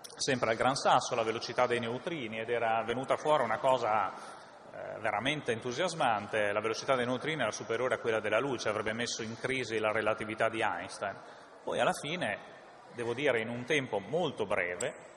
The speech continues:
gli scienziati sono stati in grado di dire: "Quello era sbagliato, buttiamolo via, il risultato sperimentale era sbagliato". C'è un metodo che ci permette di,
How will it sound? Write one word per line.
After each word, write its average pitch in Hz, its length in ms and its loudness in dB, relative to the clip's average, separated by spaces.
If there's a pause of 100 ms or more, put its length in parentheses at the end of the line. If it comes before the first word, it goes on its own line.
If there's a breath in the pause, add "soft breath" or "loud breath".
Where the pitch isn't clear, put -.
(120)
gli 147 100 -12
scienziati 170 500 0
sono 127 160 -2
stati 143 260 0
in 170 60 -8
grado 139 320 4
di 113 120 -4
dire: 107 380 -2
"Quello 110 240 -2
era 160 100 0
sbagliato, 95 640 -2 (520)
buttiamolo 117 540 -2
via, 120 200 -2
il 95 60 -2
risultato 127 580 2
sperimentale 127 720 2
era 107 220 -2
sbagliato". 101 640 -2
C'è 208 180 0
un 185 140 0
metodo 117 400 0
che 127 100 -4
ci - 140 -4
permette 127 500 0
di, 110 260 -4